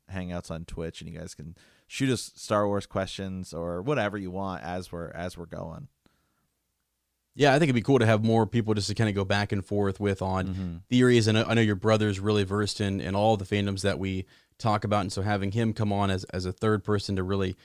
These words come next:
Speaker 2: you know, uh, expand the conversation, elevate the conversation, if you will. Uh, and that's what you guys do when you send us your transmissions and when you leave comments down, uh, you know, on, on YouTube,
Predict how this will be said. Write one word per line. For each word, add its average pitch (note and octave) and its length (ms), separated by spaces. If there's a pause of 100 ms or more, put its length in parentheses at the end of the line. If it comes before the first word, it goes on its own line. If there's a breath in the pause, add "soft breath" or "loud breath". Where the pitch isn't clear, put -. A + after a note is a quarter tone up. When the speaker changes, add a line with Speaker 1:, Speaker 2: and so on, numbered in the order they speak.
(340 soft breath)
Speaker 2:
you G#2 100
know, F#2 120 (200)
uh, F#2 180
expand A#2 380
the G#2+ 60
conversation, G#2 680
elevate A2 380
the - 60
conversation, G2+ 640
if F#2+ 140
you F#2+ 80
will. G2 280 (440 soft breath)
Uh, F#2+ 320
and G#2+ 120
that's A#2 140
what A#2+ 160
you C3+ 80
guys G#2 240
do G#2 140
when G2+ 100
you G2+ 80
send A#2 180
us G#2+ 120
your G2+ 60
transmissions G#2+ 680
and G2+ 80
when G2 60
you G2 180
leave G#2 220
comments G#2+ 400
down, G2 480
uh, F#2+ 180
you G2+ 60
know, F#2+ 80
on, G2 240
on F#2+ 240
YouTube, G2 460